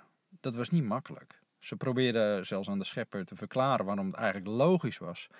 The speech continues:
dat ze de verkeerde keuze hadden gemaakt. En dat deden ze dan door iemand anders de schuld te geven. Dat is, eh, ons <laughs> allen ook wel bekend, hè? Het begint al als kind vaak. Zo zijn we nog steeds. We proberen onszelf vrij te pleiten. En als iemand het echt verdiend heeft,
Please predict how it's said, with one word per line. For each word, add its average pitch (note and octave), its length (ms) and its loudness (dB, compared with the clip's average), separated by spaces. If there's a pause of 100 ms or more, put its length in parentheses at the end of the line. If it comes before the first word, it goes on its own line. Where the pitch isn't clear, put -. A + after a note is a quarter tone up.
(200)
dat G2 140 -8
ze - 80 -6
de F2+ 60 -6
verkeerde G2+ 280 -6
keuze G2+ 280 -4
hadden F2 180 -4
gemaakt. D2+ 420 -10 (120)
En F#2+ 200 -6
dat E2+ 120 -8
deden G#2+ 280 0
ze F2 100 -8
dan E2 240 -10 (340)
door E2+ 160 -10
iemand F#2 200 -8
anders A#2+ 200 -4
de F2+ 80 -10
schuld - 240 -10
te - 100 -14
geven. E2 340 -10
Dat - 160 -16
is, - 280 -12
eh, F#2 80 -12 (200)
ons A#2 260 -6
<laughs> C#3+ 100 2
allen C#3 200 4
ook E3 120 -6
wel B2+ 160 0
bekend, F#2 440 -10
hè? G2+ 60 -8
Het A#2+ 120 -8
begint G2 260 -8
al G2 60 -10
als - 160 -12
kind B2 240 -8
vaak. - 340 -14 (280)
Zo C#3 140 -4
zijn C#3 160 2
we C#3 60 0
nog C3 100 -4
steeds. - 380 -6
We - 100 -6
proberen B2+ 380 0
onszelf B2+ 340 0
vrij C#3 300 2
te D#3 100 -10
pleiten. D3+ 440 -4
En A#2+ 80 -2
als A#2 120 -2
iemand A#2+ 280 -2 (240)
het - 260 -18
echt - 260 -12
verdiend A2+ 500 -4
heeft, D3+ 420 -4